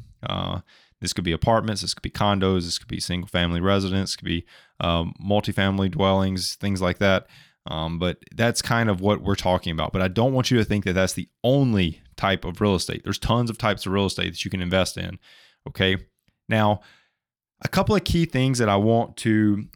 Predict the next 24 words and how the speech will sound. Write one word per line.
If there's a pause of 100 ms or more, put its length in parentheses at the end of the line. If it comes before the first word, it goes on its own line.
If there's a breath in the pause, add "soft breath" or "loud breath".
(120)
just
level
set
on
is (140)
things
like (160)
cash
flow, (120)
right? (340 soft breath)
This
is,
when
we
talk
cash
flow
with
real
estate,
what
we're
talking
is